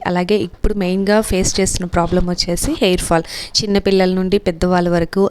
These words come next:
అందరూ ఫేస్ చేస్తున్నారు. So హెయిర్ ఫాల్ కూడా కంట్రోల్ అవ్వడానికి ఈ సీడ్స్ అనేది చాలా బాగా యూజ్ అవుతుంది. మంచి ఆవు నెయ్యి లేదా బఫెల్లో ఘీ దేంట్లో అయినా సరే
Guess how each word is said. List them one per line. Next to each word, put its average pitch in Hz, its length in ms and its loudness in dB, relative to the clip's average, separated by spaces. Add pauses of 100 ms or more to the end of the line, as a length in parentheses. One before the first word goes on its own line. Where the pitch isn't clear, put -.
అందరూ 180 280 0
ఫేస్ 180 360 0
చేస్తున్నారు. 170 640 -2 (380)
So 208 120 2
హెయిర్ 202 280 4
ఫాల్ 196 200 2
కూడా 196 180 2
కంట్రోల్ 180 420 0
అవ్వడానికి 180 680 0
ఈ 208 120 0
సీడ్స్ - 360 2
అనేది 190 240 0 (180)
చాలా 180 160 2
బాగా 175 260 0
యూజ్ 175 280 0
అవుతుంది. 170 440 -2 (1080)
మంచి 220 420 0
ఆవు 190 200 2
నెయ్యి 196 380 0
లేదా 180 380 -2
బఫెల్లో 180 460 0
ఘీ 180 220 -6 (120)
దేంట్లో 185 340 -2
అయినా 190 200 -2
సరే 208 420 0